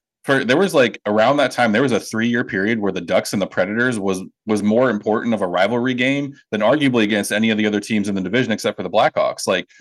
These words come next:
and that, that happened because they played each other frequently, and they, that,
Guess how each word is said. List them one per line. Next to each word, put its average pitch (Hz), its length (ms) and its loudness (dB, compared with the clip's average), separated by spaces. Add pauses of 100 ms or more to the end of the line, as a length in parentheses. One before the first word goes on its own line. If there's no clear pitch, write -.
(240)
and 120 160 4
that, 127 220 4
that 135 220 4
happened 123 380 2
because 101 280 -4
they 95 100 -2
played 123 280 -2
each 135 140 -2
other 131 180 0
frequently, 104 580 -4
and 101 180 -2
they, 95 180 0
that, 101 280 0